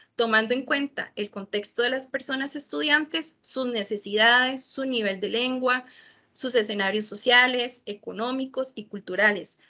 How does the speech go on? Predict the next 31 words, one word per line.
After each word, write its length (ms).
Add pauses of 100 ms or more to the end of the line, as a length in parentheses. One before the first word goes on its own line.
(120)
También 480
es 140
a 100
través 320
del 140
diagnóstico 840 (280)
que 160
vamos 320
a 60
determinar 600
si 160
un 100
estudiante 500
necesita 680 (300)
de 160
algún 420
apoyo 480
curricular. 600 (1400)
Debe 300
aprovechar 720
la 200
tecnología 800
y 120
los 160
recursos 500
tecnológicos 800
con 160
los 160
que 100
se 140
cuente. 400